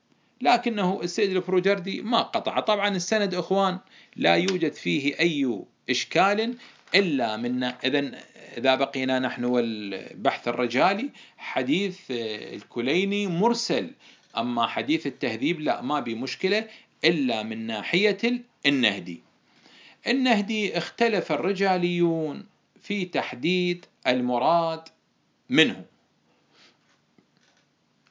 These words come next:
قال البعض أن المراد من النهدي هو داود بن محمد النهدي، وهو ثقة،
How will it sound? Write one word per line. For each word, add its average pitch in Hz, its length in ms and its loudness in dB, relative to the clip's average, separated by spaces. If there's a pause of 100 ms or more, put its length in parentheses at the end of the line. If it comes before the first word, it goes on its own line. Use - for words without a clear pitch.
(280)
قال 262 260 6
البعض 190 560 4 (540)
أن 151 220 0
المراد 151 600 4 (560)
من 208 240 0
النهدي 156 760 0 (920)
هو 190 580 2 (140)
داود 135 760 2 (600)
بن 127 280 2
محمد 190 720 -2 (300)
النهدي، 127 540 0 (720)
وهو 214 320 2
ثقة، - 440 -6